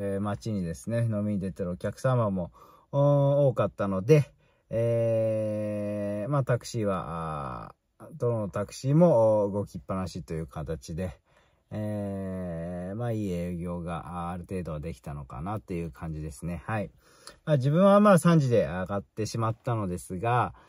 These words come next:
まあ、他の方はまだやってるような状況ですので、まあ、皆さんは五万台とか乗ってる、まあ、余裕で乗ってるのかなという、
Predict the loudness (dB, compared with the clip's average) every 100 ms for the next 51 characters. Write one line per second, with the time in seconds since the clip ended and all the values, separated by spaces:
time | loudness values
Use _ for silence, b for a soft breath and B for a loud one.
0 | b b b 4 6 6 6 6 6 4
1 | 6 6 6 6 4 4 0 -4 -4 0
2 | 0 0 -2 -4 -6 -6 -6 -6 -6 -8
3 | -8 -6 -2 0 -2 B B _ -4 0
4 | 2 2 4 4 4 4 2 2 2 2
5 | 0 -4 -4 -4 -4 -6 -4 -2 -2 0
6 | 0 -2 -2 -2 -2 -2 -2 -2 -2 -4
7 | -2 0 0 -2 -2 -4 -6 -6 -6 -6
8 | -6 -8